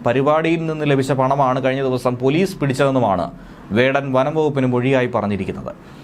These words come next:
വേടന്റെ പക്കൽ നിന്നും പുലിപ്പല്ല് പിടികൂടിയ സംഭവത്തിൽ കൂടുതൽ വ്യക്തത വേണമെന്നും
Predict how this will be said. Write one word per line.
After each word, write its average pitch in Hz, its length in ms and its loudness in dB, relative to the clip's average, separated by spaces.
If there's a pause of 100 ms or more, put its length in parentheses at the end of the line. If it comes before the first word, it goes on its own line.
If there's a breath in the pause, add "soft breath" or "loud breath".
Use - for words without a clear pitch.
(120)
വേടന്റെ 156 300 2
പക്കൽ 160 260 0
നിന്നും 156 260 -2
പുലിപ്പല്ല് 165 420 2
പിടികൂടിയ 160 440 2
സംഭവത്തിൽ 151 480 0
കൂടുതൽ 170 400 2
വ്യക്തത 151 340 0
വേണമെന്നും 143 580 0